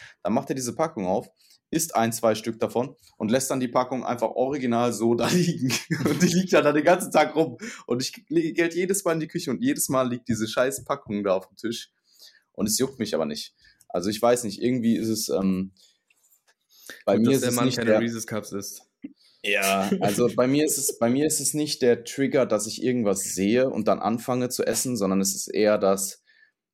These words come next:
Speaker 1: Aufhören zu essen, ähm,
Speaker 2: Ja.
Speaker 1: wenn ich meine normale letzte Mahlzeit esse.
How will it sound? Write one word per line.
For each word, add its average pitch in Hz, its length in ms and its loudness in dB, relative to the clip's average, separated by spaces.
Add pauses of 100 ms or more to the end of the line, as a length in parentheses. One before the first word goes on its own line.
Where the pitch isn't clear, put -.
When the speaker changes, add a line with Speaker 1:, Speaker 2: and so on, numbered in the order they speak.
(180)
Speaker 1:
Aufhören 92 560 0
zu - 120 -6
essen, 85 400 -4 (380)
ähm, 90 320 -2
Speaker 2:
Ja. - 60 -12
Speaker 1:
wenn 101 180 2
ich - 260 -6
meine 101 280 2
normale 98 560 2
letzte 98 320 -2
Mahlzeit 92 380 0
esse. - 320 -6